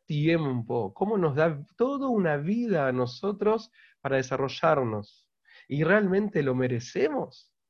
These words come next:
¿Realmente el, el mundo, la sociedad humana, merece seguir desarrollándose año tras año, em, con todas las cosas buenas y malas especialmente que hacemos?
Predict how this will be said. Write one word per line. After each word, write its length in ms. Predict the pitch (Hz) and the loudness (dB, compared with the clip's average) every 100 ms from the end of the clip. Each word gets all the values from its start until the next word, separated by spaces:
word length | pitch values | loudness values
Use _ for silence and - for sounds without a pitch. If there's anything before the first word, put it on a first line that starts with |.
| _ - - | _ -20 -4
¿Realmente 420 | 180 208 226 185 | 0 0 0 0
el, 80 | 156 147 135 | 0 -2 -2
el 180 | 139 135 | -4 -4
mundo, 560 | 143 190 254 202 135 117 | -2 0 0 -2 0 2
la 120 | 113 | 0
sociedad 400 | 143 123 180 202 | -2 -6 -2 0
humana, 400 | 185 160 156 127 | 0 -2 -2 -2
merece 840 | 113 127 135 220 285 - 143 110 - | 0 0 2 0 0 -2 -2 -2 -6
seguir 460 | - 131 165 202 185 | -6 -4 -2 -2 -2
desarrollándose 920 | 127 123 120 156 160 110 - 170 - | -4 -4 -2 -2 -2 -4 -2 -4 -2
año 260 | 151 170 151 | -2 -2 -2
tras 200 | - 104 | -4 -4
año, 400 | 175 180 127 104 _ _ _ _ _ | 0 2 0 -2 _ _ _ _ _
em, 480 | - 123 113 110 101 _ _ - | -4 -2 -2 -6 -8 _ _ -4
con 640 | 123 117 113 107 107 110 | -4 -2 -4 -6 -8 -4
todas 180 | 165 175 | 4 4
las 100 | 127 | 4
cosas 360 | 160 151 123 - | -2 -4 -6 -6
buenas 340 | 139 185 214 - | 0 0 0 -2
y 80 | 147 | -2
malas 500 | 143 202 214 139 123 | 4 6 8 4 2
especialmente 420 | 127 135 165 131 | -6 -4 -2 -2
que 80 | 107 | -4
hacemos? 680 | - 147 202 147 104 - | -6 2 2 2 -4 -14